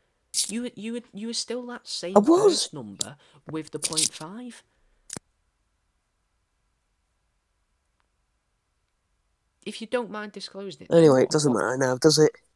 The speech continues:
Speaker 1: Okay, okay, right, because you're just gonna get grotty with me and just be moaning, but w-, we all know the truth. I'm not saying it's a bad thing.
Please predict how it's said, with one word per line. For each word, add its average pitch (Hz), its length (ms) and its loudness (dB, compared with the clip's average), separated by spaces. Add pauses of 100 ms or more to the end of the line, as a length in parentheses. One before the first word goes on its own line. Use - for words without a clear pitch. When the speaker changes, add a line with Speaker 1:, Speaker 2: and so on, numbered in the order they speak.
Speaker 1:
Okay, 147 220 -18 (240)
okay, 110 280 -20 (160)
right, 101 300 -18
because 107 260 -18
you're 117 180 -12
just 107 160 -16
gonna 92 180 -20
get - 180 -16 (960)
grotty 98 380 -16
with 98 200 -20
me 101 160 -20 (600)
and 113 100 -14
just 101 160 -18
be 104 80 -18
moaning, 98 380 -18
but 95 160 -18 (400)
w-, 104 340 -18 (120)
we 113 140 -8
all 104 160 -8
know 101 140 -16
the 101 80 -20
truth. - 440 -18 (460)
I'm 220 80 -6
not 339 140 -10
saying 330 180 -14
it's 262 80 -16
a 190 60 -12
bad 208 200 -16
thing. 180 360 -16